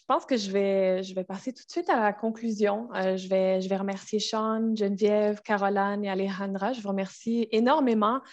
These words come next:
euh, d'avoir pris le temps d'être avec nous aujourd'hui. Euh, je remercie aux participants d'avoir posé d'excellentes questions.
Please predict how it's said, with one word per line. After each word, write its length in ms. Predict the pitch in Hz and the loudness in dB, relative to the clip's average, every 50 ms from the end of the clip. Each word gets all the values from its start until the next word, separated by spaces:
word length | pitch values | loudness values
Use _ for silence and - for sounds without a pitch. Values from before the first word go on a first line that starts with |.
| - - - - _ 196 | -20 -20 -20 -8 _ 2
euh, 300 | 202 196 202 202 202 196 | 4 4 6 6 4 4
d'avoir 260 | 196 202 196 190 190 | 4 4 4 2 0
pris 140 | 196 - 226 | -2 -4 -6
le 40 | 220 | -4
temps 160 | 254 240 240 | -2 -2 0
d'être 240 | 233 208 208 - - | 0 0 0 0 -2
avec 260 | 202 202 190 - - | -2 -2 -2 -2 -2
nous 380 | 220 226 226 233 233 226 226 208 | 0 0 2 2 2 0 0 0
aujourd'hui. 880 | 202 214 220 202 196 185 190 185 190 190 208 240 277 294 294 302 285 247 | 0 0 0 2 0 0 0 -2 -6 -6 -4 -2 0 0 2 2 2 2
Euh, 160 | 202 190 190 | 2 2 0
je 240 | 190 180 180 196 196 | -2 -4 -8 -10 -12
remercie 460 | 208 196 196 214 208 214 - - 285 | -8 -4 -2 -2 -2 -2 -2 -2 0
aux 80 | 262 | 0
participants 520 | 226 233 208 196 - - - - - 262 269 | 2 0 0 -2 -4 -10 -20 -8 -6 -2 2
d'avoir 280 | 254 208 196 196 196 | 2 2 2 2 0
posé 300 | - 202 196 185 233 240 | -2 -6 -4 0 0 0
d'excellentes 420 | 208 214 220 - - 220 208 214 214 | 0 0 -2 -2 -2 -2 -2 -2 -2
questions. 380 | 202 190 190 - - 247 285 | -4 -6 -8 -6 -6 -6 -6